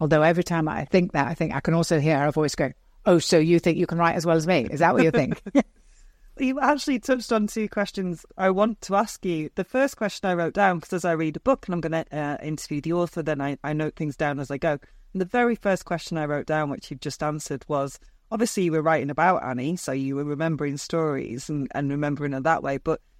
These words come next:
Speaker 2: did the process of writing make you feel close to her? And apparently, yes, it did, that whole process. But also
Speaker 1: Yeah.
Speaker 2: the very next thing I wrote, because obviously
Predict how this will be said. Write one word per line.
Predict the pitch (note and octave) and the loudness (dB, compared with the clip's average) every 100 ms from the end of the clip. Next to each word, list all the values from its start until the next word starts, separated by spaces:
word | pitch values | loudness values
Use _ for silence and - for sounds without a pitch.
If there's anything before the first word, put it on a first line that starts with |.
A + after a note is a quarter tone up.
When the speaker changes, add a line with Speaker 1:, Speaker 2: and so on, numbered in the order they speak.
| - | -6
Speaker 2:
did | F#3 - | -4 -4
the | |
process | - - F3+ F#3 - E3 - | -6 0 0 0 -2 -4 -4
of | C#3+ | -4
writing | D3 D3 - D3 | -2 -2 -6 -4
make | C#3+ C3 | -4 -6
you | |
feel | C#3 C#3+ C#3+ | -8 -6 -6
close | - C#3+ C#3+ | -6 -6 -6
to | - C#3+ | -8 -8
her? | B2+ - - | -8 -10 -8
And | D3+ D3+ - | -4 -4 -4
apparently, | D3 - C#3+ C3 C#3 | -6 -4 -2 -2 -2
yes, | C#3 C#3 - | -2 -4 -6
it | - | -8
did, | - C#3+ B2+ - | -4 -2 -4 -4
that | D3 C#3 | -4 -2
whole | D#3 C#3+ | -2 -2
process. | - D3+ D3+ - D3 - - _ _ - | -2 -4 -4 -6 -8 -8 -18 _ _ -6
But | G#3 | 0
also | A3+ A#3 A3+ | 2 4 6
Speaker 1:
Yeah. | A3 G#3+ | 6 6
Speaker 2:
the | |
very | A3 A3 G3+ | 4 4 2
next | G3 F3+ | 0 -4
thing | - G3 | -4 -2
I | F3+ | 0
wrote, | F3+ F#3+ F3+ | 0 0 -2
because | F#3 - | -8 -6
obviously | D#3+ D#3+ - E3 D3+ | -6 -6 -4 -4 -4